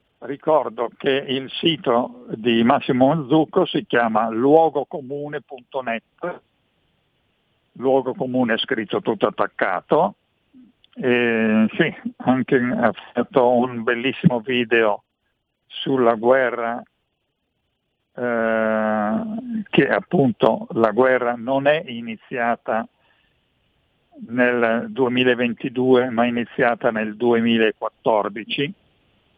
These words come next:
quindi bisognerebbe sapere tutta la storia, eh,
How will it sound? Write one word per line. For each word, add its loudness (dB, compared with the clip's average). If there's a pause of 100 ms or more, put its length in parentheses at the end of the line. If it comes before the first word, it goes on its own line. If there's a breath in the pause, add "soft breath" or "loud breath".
quindi 2
bisognerebbe 4
sapere -4
tutta -4 (760)
la -4
storia, 0 (720)
eh, -4